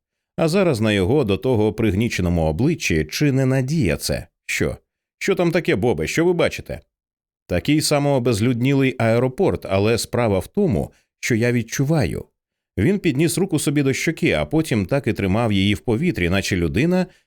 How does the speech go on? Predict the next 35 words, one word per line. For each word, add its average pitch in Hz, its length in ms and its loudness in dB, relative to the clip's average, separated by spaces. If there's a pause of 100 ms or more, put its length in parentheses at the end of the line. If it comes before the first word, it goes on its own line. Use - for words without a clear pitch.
яка 165 280 0
голосує 120 540 0
на 107 120 2
дорозі. 92 460 -2 (320)
Брайан 175 360 2
почав 131 400 0
було 123 280 2
в 104 40 0
нього 113 260 0
питати, 117 580 -4 (340)
що 127 220 -2
він 110 120 2
має 104 260 2
на 120 120 0
увазі, 92 440 0
але 82 280 2
раптом 117 500 0
зрозумів, 127 640 0 (360)
що 175 160 0
і 165 80 2
без 117 220 -2
того 92 280 0
знає. 73 440 -2 (380)
Хіба 101 260 2
він 95 180 0
сам 127 300 0
цього 104 260 0
не 104 100 0
помітив, 135 580 -2 (320)
поки 196 240 -2
вони 151 220 2
стояли 117 460 0
під 98 180 -2
носом 101 360 0
авіалайнера? 101 840 0